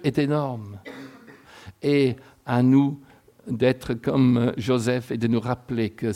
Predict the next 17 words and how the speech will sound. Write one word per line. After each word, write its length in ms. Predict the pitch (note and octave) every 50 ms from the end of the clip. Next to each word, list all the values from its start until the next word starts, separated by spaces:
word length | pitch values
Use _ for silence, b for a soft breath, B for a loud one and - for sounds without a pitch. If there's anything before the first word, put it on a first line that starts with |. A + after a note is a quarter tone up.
| -
nous 220 | D3 C3+ B2 A#2 A2
vivons 440 | G#2+ A#2 D3 E3 E3+ D#3+ E3 F3 E3
sous 240 | - - D#3 D3
le 80 | C3 B2+
regard 500 | B2 B2+ C3 C3 A#2 B2 C#3 D#3 D#3 D3
de 140 | C#3+ C#3 C3+
Dieu, 340 | A#2 G#2 A2 B2 B2 C3 B2+ -
même 340 | A#2 A2+ B2+ C#3+ D3 C#3+ C3+
quand, 400 | A#2+ - C3+ C#3 C#3 C3+ C3 B2+ B2+ - _ _
quand 160 | - C3 C3
nous 120 | C3+ C3 B2+
sommes 280 | B2 - C3+ B2+ A#2+
loin 240 | A2+ A#2+ C3 D3 D3+
du 120 | D3 C3+
regard 420 | C#3 B2+ C3 B2+ B2 C3+ B2+ A#2+ A#2+
des 180 | B2+ C3 A#2+
autres. 420 | B2+ A#2+ A#2+ A#2+ - - - -